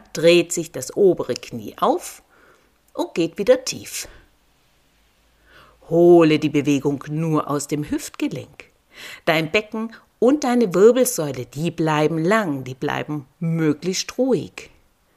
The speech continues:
Auf und ab. Dein Knie zieht nach oben und geht auch wieder tief. Auf und ab. Was macht die kleine Maus? Kann sie noch atmen?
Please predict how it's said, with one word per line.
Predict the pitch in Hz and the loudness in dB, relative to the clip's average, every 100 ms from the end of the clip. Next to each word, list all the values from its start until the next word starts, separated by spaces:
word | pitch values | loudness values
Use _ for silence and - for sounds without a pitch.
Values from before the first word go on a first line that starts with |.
| _ _ _ _ _ - | _ _ _ _ _ -6
Auf | 139 139 - - - | -2 -4 -4 -14 -16
und | - 269 - | -4 -2 -2
ab. | - - - _ _ _ _ _ - - - - | -10 -14 -20 _ _ _ _ _ -20 -20 -20 -16
Dein | - 123 - | -12 -10 -8
Knie | 208 247 160 - | 2 2 2 -4
zieht | - 104 | -8 -6
nach | - - | -8 -12
oben | - 226 214 208 208 - _ | 2 6 6 2 -4 -10 _
und | 147 143 - | -8 -8 -6
geht | 160 160 | -6 -4
auch | 160 160 | -8 -8
wieder | 165 220 220 | -6 -6 -6
tief. | - 95 - - - - _ _ _ _ _ _ _ _ _ - | -10 -12 -14 -14 -16 -20 _ _ _ _ _ _ _ _ _ -4
Auf | 151 143 156 - - _ | -2 0 -2 -4 -20 _
und | - 240 - | -4 -4 -4
ab. | - - - _ _ _ _ _ _ _ _ | -14 -16 -20 _ _ _ _ _ _ _ _
Was | - - | -8 -6
macht | 147 131 | -6 -6
die | 151 | -8
kleine | 143 156 139 139 | -6 -4 -2 -4
Maus? | 151 196 143 - - - _ | -4 -6 -6 -8 -10 -12 _
Kann | - 156 160 | -4 -2 0
sie | 151 | -2
noch | 151 - | -2 -6
atmen? | - 139 135 - 160 226 | -2 -2 -2 -6 -8 -8